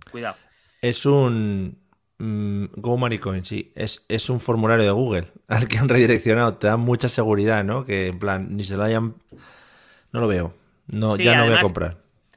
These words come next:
Speaker 1: Además que está muy bien porque te dice cantidad que te gustaría invertir, o sea, no
Speaker 2: Sí.
Speaker 1: sabes muy bien ni el precio ni nada. O sea, tú vas ahí a gastarte dinero. Entiendo que si los maricoins van a servir para pagar copa-, copetis,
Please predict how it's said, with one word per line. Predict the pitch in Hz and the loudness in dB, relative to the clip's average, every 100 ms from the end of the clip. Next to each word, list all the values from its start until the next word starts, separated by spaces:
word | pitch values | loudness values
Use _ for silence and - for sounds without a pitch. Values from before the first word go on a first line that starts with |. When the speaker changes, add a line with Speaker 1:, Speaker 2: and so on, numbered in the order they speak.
| _ 143 | _ -6
Speaker 1:
Además | 139 143 151 | -6 -6 -8
que | 185 | -8
está | 165 156 151 160 160 160 | -4 0 0 0 -4 -6
muy | 160 151 | -8 -6
bien | 160 170 | -6 -6
porque | 180 151 147 139 131 131 | -10 -10 -10 -8 -8 -10
te | |
dice | 131 139 151 | -12 -12 -6
cantidad | 139 131 135 143 | -6 -4 -6 -6
que | |
te | 147 | -8
gustaría | 143 139 131 | -10 -8 -6
invertir, | 143 131 117 147 180 - | -4 -4 -4 -6 -8 -12
o | |
sea, | 131 131 | -10 -6
no | 127 135 | -2 -2
Speaker 2:
Sí. | |
Speaker 1:
sabes | 143 143 135 | -2 -4 -4
muy | 139 | -2
bien | 143 143 | -2 -2
ni | 123 | -6
el | 110 | -4
precio | 135 151 175 | -6 -4 -6
ni | 131 | -4
nada. | 131 131 101 - 123 120 | -4 -6 -8 -14 -20 -16
O | |
sea, | 123 113 | -12 -12
tú | 120 | -6
vas | 127 127 | -6 -6
ahí | 127 135 | -6 -4
a | 143 | -4
gastarte | 123 117 127 120 131 127 | -4 -8 -10 -10 -8 -8
dinero. | 127 131 147 | -8 -6 -6
Entiendo | 165 135 139 143 | -6 -8 -8 -8
que | 131 | -10
si | - 120 - _ _ _ _ | -12 -16 -16 _ _ _ _
los | - 113 | -18 -14
maricoins | 117 117 127 120 | -12 -10 -10 -6
van | 127 | -6
a | 120 | -6
servir | 123 123 | -8 -8
para | 127 123 123 123 123 123 | -4 -2 -2 -4 -6 -6
pagar | - 123 123 - | -6 -6 -6 -8
copa-, | 127 131 - | -12 -10 -12
copetis, | 131 131 139 175 196 | -10 -8 -8 -10 -12